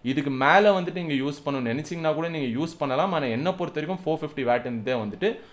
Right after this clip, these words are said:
ரொம்பவே போதுமான அளவுக்கான ஒரு பவர் சப்ளை தான். So இதுவும் வந்துட்டு பாத்தீங்கன்னா, எந்த ஒரு பிராண்ட் கிட்ட இருந்து வேணாலும் நீங்க வாங்கிக்கலாம். ஆனா,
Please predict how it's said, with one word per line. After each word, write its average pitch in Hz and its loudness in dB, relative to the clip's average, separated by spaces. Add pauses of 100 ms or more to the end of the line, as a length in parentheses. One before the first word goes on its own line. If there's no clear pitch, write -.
(120)
ரொம்பவே 180 4
போதுமான 143 2
அளவுக்கான 110 -2
ஒரு 107 -4
பவர் 101 -2
சப்ளை 101 -6
தான். 175 0
So 160 -4
இதுவும் 220 4
வந்துட்டு 190 -2
பாத்தீங்கன்னா, 143 0
எந்த 131 2
ஒரு 151 4
பிராண்ட் 120 -2
கிட்ட 113 -4
இருந்து 107 -4
வேணாலும் 107 -4
நீங்க 107 -6
வாங்கிக்கலாம். 120 -2 (340)
ஆனா, 127 0